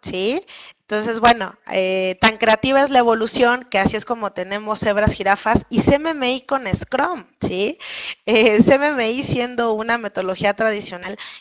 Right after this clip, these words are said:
ya hay muchas empresas que lo están combinando con metodologías ágiles. Digo, aquí puse Scrum, pero bueno, al final puede, hay combinaciones con otras. Y muchos me dicen, "Oye, pero ¿cómo lo tradicional con lo ágil?".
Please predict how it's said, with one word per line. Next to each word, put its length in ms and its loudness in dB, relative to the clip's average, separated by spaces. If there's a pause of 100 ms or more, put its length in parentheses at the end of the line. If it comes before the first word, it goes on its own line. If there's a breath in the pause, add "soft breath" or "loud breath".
ya 100 2
hay 100 4
muchas 400 -4
empresas 720 -2
que 80 -6
lo 120 -6
están 260 -6
combinando 680 -6
con 160 -8
metodologías 640 -4
ágiles. 600 -2 (120)
Digo, 160 -2
aquí 180 -4
puse 300 -8
Scrum, 420 0
pero 160 -2
bueno, 200 -4
al 80 -10
final 360 -4 (240 loud breath)
puede, 380 4
hay 300 4
combinaciones 880 -6
con 180 -8
otras. 400 0 (480 loud breath)
Y 140 -6
muchos 340 -4
me 140 0
dicen, 420 -2
"Oye, 220 4
pero 240 0
¿cómo 240 4
lo 140 2
tradicional 580 0
con 180 -4
lo 80 4
ágil?". 420 2